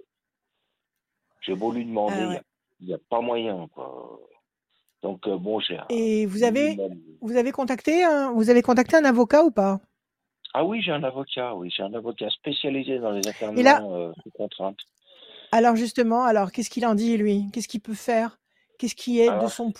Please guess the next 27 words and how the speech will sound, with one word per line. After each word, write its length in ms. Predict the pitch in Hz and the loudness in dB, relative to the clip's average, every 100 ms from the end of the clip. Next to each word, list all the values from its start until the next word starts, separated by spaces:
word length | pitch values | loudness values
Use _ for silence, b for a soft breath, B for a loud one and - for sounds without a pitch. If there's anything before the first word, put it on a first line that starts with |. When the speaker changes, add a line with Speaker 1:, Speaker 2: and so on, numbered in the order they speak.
| 233 | -2
Speaker 1:
suis 80 | 208 | 2
Speaker 2:
pouvoir ? 260 | 233 214 | 2 2
Speaker 1:
monté 880 | 143 143 143 - 156 160 156 156 147 - | 0 -4 -6 -6 -2 0 -2 -2 -6 -12
jusqu'en 560 | 180 151 160 - 113 | -10 -8 -8 -6 -8
cour 300 | - - 147 | -8 -8 -6
de 100 | 117 | -6
cassation, 800 | 117 160 160 131 120 - 110 131 - _ _ _ _ _ _ _ _ _ _ | -6 -6 -6 -6 -6 -6 -6 -8 -12 _ _ _ _ _ _ _ _ _ _
qui 120 | - 190 | -12 -6
m'a 120 | 185 | -6
coûté 240 | - 202 | -8 -6
Speaker 2:
Ouais. 180 | 196 214 | -2 0
Speaker 1:
très 100 | 285 | 0
cher, 300 | - - 113 143 - _ _ _ _ _ _ _ _ - | -2 -2 -4 -4 -16 _ _ _ _ _ _ _ _ -12
et 120 | 107 104 | -6 -4
j'ai 140 | 110 | -4
même 160 | 113 139 | -4 -4
pas 40 | |
eu 20 | |
Speaker 2:
Sûrement. 280 | 240 110 107 | -2 0 2
Speaker 1:
un 100 | 127 | 0
jugement 360 | 113 110 107 110 | -4 -12 -8 -8
équitable, 640 | 107 95 - 101 107 110 - | -8 -12 -4 -2 -2 -4 -8
c'est-à-dire 300 | - 92 95 - | -10 -8 -8 -8
que 120 | 98 87 - | -6 -4 -6
mon 180 | 92 98 | -8 -4
appel, 380 | 104 104 110 107 | -4 -4 -4 -4
mon, 540 | 98 95 92 87 90 | -4 -8 -8 -8 -10